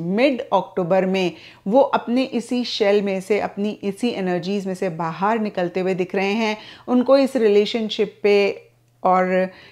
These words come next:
you know, आप दोनों के ऊपर,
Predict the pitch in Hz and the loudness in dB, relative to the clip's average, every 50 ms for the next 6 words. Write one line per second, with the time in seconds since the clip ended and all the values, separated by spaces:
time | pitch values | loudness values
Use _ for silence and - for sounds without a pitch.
0 | _ _ 196 190 196 214 226 240 226 214 196 180 175 175 170 165 - - - - | _ _ -4 -2 -2 0 0 0 0 0 -2 -2 -4 -4 -6 -8 -10 -12 -16 -20
1 | _ _ _ - 185 196 202 180 170 160 208 202 208 214 226 247 240 247 247 226 | _ _ _ 6 6 8 6 6 4 4 4 6 6 4 2 0 0 2 4 4
2 | 214 202 196 196 - 208 196 196 196 190 196 | 4 4 4 2 2 2 2 2 2 0 -4